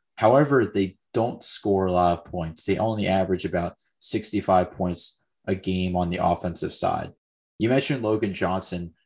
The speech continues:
as being one of the bright spots for this team. He was averaging one point four points a game last season. Now he's averaging close to thirteen points a game, and he's shooting forty-six percent from the field. Closed out the season with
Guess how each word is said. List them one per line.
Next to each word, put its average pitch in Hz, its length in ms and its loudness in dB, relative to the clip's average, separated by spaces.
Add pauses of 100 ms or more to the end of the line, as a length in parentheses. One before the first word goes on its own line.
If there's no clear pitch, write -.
(100)
as 92 220 0
being 95 280 2
one 95 160 4
of 90 60 0
the 82 80 -2
bright 85 300 -2
spots 85 260 0
for 92 140 -2
this 87 240 -2
team. 87 360 -8 (220)
He 98 140 2
was 107 160 4
averaging 123 440 4
one 107 220 2
point 113 300 -2
four 101 280 2
points 90 320 -4
a 90 60 2
game 87 260 -4
last 85 320 -4
season. 87 360 -4
Now 104 180 4
he's 104 140 0
averaging 90 400 0
close 90 220 -2
to 85 100 -8
thirteen 107 500 -4
points 90 300 -4
a - 20 -6
game, 87 340 -4 (320)
and 95 140 -2
he's 98 100 2
shooting 123 360 0
forty-six 185 500 2
percent 92 400 -4
from 87 180 -2
the 85 80 -4
field. 95 400 4 (400)
Closed 147 320 2
out 127 180 6
the 104 140 2
season 107 380 -2
with 90 200 -4